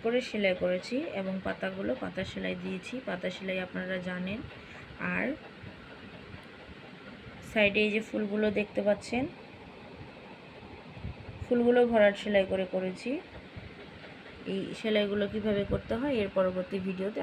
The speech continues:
আমি আপনাদের দেখিয়ে দেব। ভরাট সেলাই দিয়ে এগুলো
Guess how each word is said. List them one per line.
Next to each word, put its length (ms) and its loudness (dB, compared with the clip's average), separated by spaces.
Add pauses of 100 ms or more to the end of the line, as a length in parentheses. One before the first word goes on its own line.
আমি 200 -2
আপনাদের 300 -4 (100)
দেখিয়ে 320 -4
দেব। 140 -8 (1160)
ভরাট 300 2
সেলাই 280 4
দিয়ে 180 4
এগুলো 180 2